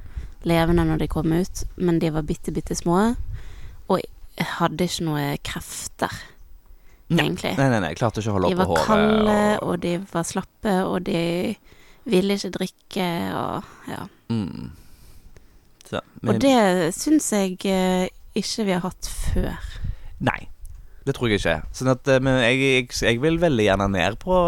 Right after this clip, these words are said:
Speaker 2: snitt på en komma seks igjen, jeg. Det er der vi skal være. Ehm, naturligt, da er det livskraftige lam som kommer, og,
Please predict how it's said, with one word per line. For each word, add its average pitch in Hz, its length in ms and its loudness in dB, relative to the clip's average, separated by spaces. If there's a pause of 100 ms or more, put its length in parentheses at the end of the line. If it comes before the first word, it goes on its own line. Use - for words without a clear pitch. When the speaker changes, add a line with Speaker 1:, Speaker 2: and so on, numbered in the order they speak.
Speaker 2:
snitt 170 320 2
på 180 100 2
en 180 100 -2
komma 180 160 0
seks 165 240 -2
igjen, 160 180 0
jeg. - 200 -4
Det 127 120 2
er 120 140 4
der 107 160 2
vi 127 80 2
skal 101 220 -2
være. 110 260 0 (720)
Ehm, 107 1040 0 (300)
naturligt, 107 600 -4
da 127 140 0
er 110 80 0
det 117 140 2
livskraftige 101 720 -2
lam 87 200 -2
som 82 140 -12
kommer, 87 440 -4
og, 62 580 -8